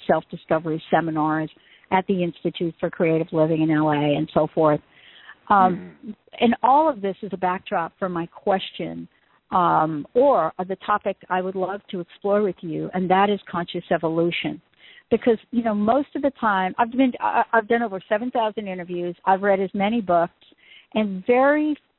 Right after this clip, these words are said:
Speaker 1: infrequently, let's say, uh, as my, as my Aunt Eleanor would say, yeah,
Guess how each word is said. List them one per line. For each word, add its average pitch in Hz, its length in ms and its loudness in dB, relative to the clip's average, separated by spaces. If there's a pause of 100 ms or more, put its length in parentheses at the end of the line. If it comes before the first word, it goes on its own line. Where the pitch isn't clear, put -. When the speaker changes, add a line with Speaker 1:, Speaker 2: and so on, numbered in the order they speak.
(120)
Speaker 1:
infrequently, 254 1120 -2
let's 160 220 -2 (160)
say, 120 300 -4 (480)
uh, 190 380 4 (460)
as 226 220 4
my, 226 260 0 (240)
as 214 200 2
my 214 180 0
Aunt 226 180 0
Eleanor 208 280 0
would 196 160 -2 (100)
say, 185 300 4 (100)
yeah, 202 600 4